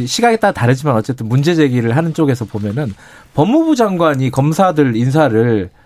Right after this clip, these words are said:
어, 뭐 추미애 라인으로 한다. 뭐 그러면서 이제 수사에 사실상 이제 인사로 개입하는 거 아니냐. 뭐 이런 얘기들이 많아요. 거-,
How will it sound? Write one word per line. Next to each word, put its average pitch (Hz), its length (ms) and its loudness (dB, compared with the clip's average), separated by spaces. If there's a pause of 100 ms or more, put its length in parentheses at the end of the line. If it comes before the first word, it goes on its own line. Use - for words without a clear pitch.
(180)
어, - 400 -10 (200)
뭐 104 160 -12
추미애 247 500 0
라인으로 135 460 2
한다. - 440 -6 (360)
뭐 127 120 -6
그러면서 139 520 2
이제 113 260 0
수사에 135 1000 0 (180)
사실상 165 540 -2
이제 110 140 -4
인사로 156 360 2
개입하는 131 420 0
거 135 80 -4
아니냐. 117 380 -2 (400)
뭐 202 100 0
이런 190 240 2
얘기들이 185 380 2
많아요. 117 760 0 (1000)
거-, - 480 -2